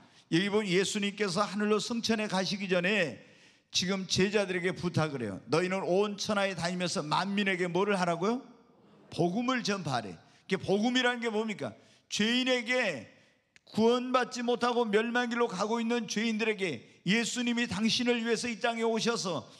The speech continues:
십자가 피 흘려 죽으심으로 당신의 죄를 사해 주셨습니다. 이 예수를 믿으면 죄 사함 받고 구원받습니다. 이것이 가장 복된 소식, 복음인 것입니다. 그런데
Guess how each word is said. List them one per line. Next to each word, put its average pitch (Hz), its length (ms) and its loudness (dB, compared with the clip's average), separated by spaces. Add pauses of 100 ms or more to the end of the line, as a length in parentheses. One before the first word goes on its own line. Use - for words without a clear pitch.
(160)
십자가 233 640 0
피 254 160 -6
흘려 233 280 0
죽으심으로 220 840 -2 (280)
당신의 226 500 0
죄를 226 260 2
사해 226 340 0
주셨습니다. 190 680 -2 (280)
이 214 200 2
예수를 233 380 0
믿으면 226 480 0
죄 240 200 -2
사함 233 260 0
받고 233 260 -4
구원받습니다. 220 840 -2 (340)
이것이 226 440 0
가장 240 520 0
복된 233 460 0
소식, 208 520 -2
복음인 214 460 2
것입니다. 147 640 2 (680)
그런데 254 480 2